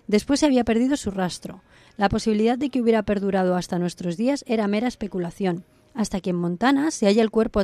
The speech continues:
acribillado de una joven que había susurrado Eisenreich antes de morir.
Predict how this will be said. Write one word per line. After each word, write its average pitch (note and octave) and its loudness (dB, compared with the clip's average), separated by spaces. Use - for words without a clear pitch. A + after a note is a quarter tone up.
acribillado G3+ 0
de G#3 -2
una G#3+ -4
joven B3+ -2
que G3 -4
había G3+ 0
susurrado A3 0
Eisenreich E3+ 0
antes G3+ -2
de G3+ 0
morir. F3+ -4